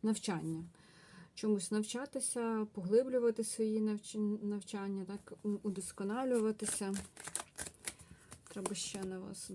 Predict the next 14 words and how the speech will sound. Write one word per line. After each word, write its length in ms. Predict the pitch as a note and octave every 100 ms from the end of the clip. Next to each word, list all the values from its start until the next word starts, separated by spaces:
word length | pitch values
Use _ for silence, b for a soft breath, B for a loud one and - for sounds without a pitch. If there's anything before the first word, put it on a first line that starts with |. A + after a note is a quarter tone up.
| G3
дві 100 | F#3+
карти. 580 | - G3 F#3+ F#3 - G3+ G3+ F#3+ B B B B - B B B
Ну, 80 | B3
шишечки 520 | - D#4 D#4 - C#4+
ви 100 | C4
понабивали, 840 | - C4+ B3 B3+ A3+ G3+ G3 F#3+ F3+
да? 340 | G3 A3+ C4
Шишечки 540 | - B3 B3 A#3 -
понабивали. 640 | G#3+ G#3+ G#3 G3+ G3 F#3+ F#3+
Ну, 140 | A3+
якісь 260 | C4+ D#4+ -
складні 380 | - G#3 G#3+
відносини 560 | G#3+ F#3+ G3 F#3+ - F3+
були. 360 | F3 F3+ F3+